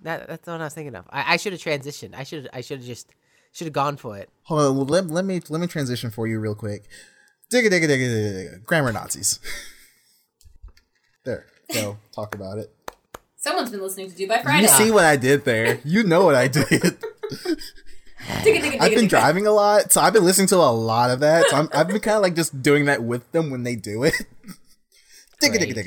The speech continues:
Speaker 2: digga, digga. Grammar Nazis.
Speaker 1: Just, mm.
Speaker 2: Do It by Friday, please sponsor us, or at least listen to us and say hi. Like, that's all we want. <laughs>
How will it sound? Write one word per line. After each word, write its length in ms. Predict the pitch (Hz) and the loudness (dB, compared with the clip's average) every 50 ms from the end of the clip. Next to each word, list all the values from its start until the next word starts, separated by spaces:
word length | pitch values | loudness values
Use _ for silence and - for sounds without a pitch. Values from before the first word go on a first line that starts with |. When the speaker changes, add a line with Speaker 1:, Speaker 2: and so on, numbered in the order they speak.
| 98 | -10
Speaker 2:
digga, 180 | 101 - - - | -14 -20 -20 -20
digga. 60 | - - _ _ _ _ _ _ _ _ _ _ _ _ - - - _ _ _ - | -20 -20 _ _ _ _ _ _ _ _ _ _ _ _ -20 -20 -20 _ _ _ -4
Grammar 240 | - 220 165 127 98 | -2 -2 0 -2 -4
Nazis. 560 | 78 - - - - - - - - - - - - - - - - | -8 -12 -14 -16 -16 -16 -16 -16 -14 -14 -12 -14 -14 -16 -20 -20 -16
Speaker 1:
Just, 320 | - 117 107 - - - _ _ _ 226 269 - - 392 359 311 | -14 -14 -14 -14 -18 -20 _ _ _ -20 -18 -14 -12 -12 -12 -12
mm. 360 | 269 262 - - 101 - - - - | -12 -14 -14 -14 -14 -14 -14 -8 -4
Speaker 2:
Do 120 | 139 143 | -2 0
It 20 | 135 | 0
by 100 | 135 127 | 0 -2
Friday, 300 | - - 127 127 123 135 | -2 -4 -4 -4 -4 -6
please 220 | - - 175 - | -8 -8 -8 -8
sponsor 360 | - - 107 98 95 - 101 | -8 -8 -8 -10 -8 -8 -8
us, 160 | 104 113 - - | -6 -6 -6 -6
or 100 | - 120 | -6 -6
at 60 | 123 | -6
least 220 | 139 147 - - | -4 -6 -6 -6
listen 240 | 110 104 - - 98 | -8 -8 -8 -10 -10
to 40 | 98 | -8
us 80 | - - | -6 -6
and 120 | 113 107 | -4 -4
say 140 | - 120 110 | -2 -2 -2
hi. 340 | 101 104 95 87 92 107 104 - - | -4 -4 -8 -10 -10 -12 -12 -10 -8
Like, 200 | 120 113 - - | -8 -6 -6 -4
that's 160 | 165 - - | -4 -4 0
all 180 | - 160 151 135 | 0 2 2 2
we 100 | 120 107 | 0 -2
want. 400 | 95 87 - 98 - - - - | -4 -6 -10 -10 -10 -8 -8 -8
<laughs> 60 | - | -10